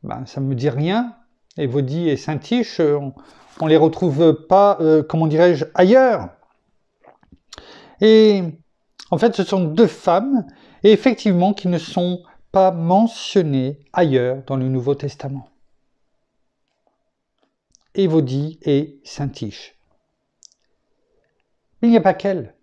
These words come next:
Regardons au verset trois. Il est écrit, « Et toi aussi », donc, Évodie et Saint-Tiche, mais « et toi aussi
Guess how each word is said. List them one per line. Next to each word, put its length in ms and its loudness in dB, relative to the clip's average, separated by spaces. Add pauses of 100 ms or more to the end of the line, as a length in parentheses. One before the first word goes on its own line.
(560)
Regardons 440 0
au 40 -4
verset 280 -2
trois. 460 -8
Il 80 0
est 140 0
écrit, « 380 -6
Et 180 4
toi 240 6
aussi », 680 2 (440)
donc, 180 0 (540)
Évodie 460 4
et 80 2
Saint-Tiche, 520 0
mais « 400 2
et 240 2
toi 480 4
aussi 840 0